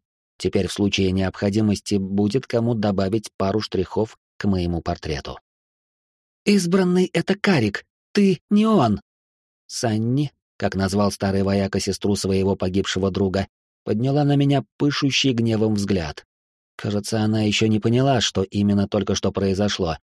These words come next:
и считала меня лишь очередной неприятностью в их жизни. Большой, надоедливой и с очень большим самомнением. Как же я люблю разрушать подобные мнения о себе.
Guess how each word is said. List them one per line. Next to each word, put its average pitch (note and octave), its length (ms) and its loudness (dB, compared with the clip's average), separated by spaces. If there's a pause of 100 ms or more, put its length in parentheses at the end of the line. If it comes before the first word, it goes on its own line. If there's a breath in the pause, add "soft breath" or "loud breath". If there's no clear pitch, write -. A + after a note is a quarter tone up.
и B2 80 0
считала C3 440 2
меня B2+ 300 2
лишь B2 240 2
очередной A#2 480 2
неприятностью A2+ 800 0
в G2+ 140 0
их F#2+ 100 0
жизни. D#2 480 -4 (560)
Большой, C#3+ 600 0 (100)
надоедливой C3+ 800 0 (240)
и A#2 80 -2
с - 200 -6
очень D#3 380 0
большим A2 420 0
самомнением. E2 840 -2 (600)
Как A2 220 -6
же G#2+ 120 0
я G#2+ 200 0
люблю A2 380 2
разрушать G#2+ 640 0
подобные F2+ 540 -2
мнения F#2 460 0
о F2 60 -4
себе. F2+ 400 -2